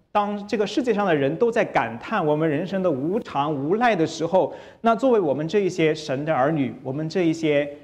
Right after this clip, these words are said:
啊，主的门徒，我们可以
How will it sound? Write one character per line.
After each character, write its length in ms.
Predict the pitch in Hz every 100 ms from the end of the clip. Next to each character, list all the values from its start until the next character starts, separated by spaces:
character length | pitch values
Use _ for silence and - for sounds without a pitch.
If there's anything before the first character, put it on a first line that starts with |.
| - -
啊， 180 | 135
主 260 | 113 - 139
的 80 | 143
门 320 | 131 123 175
徒， 400 | - 120 117 - _ _ _ _ _ _ _ _ _ _
我 140 | 160
们 400 | 143 139 156 190 190 - _ _ _ _ _ _ _
可 340 | - 185 196 254
以 400 | 226 151 120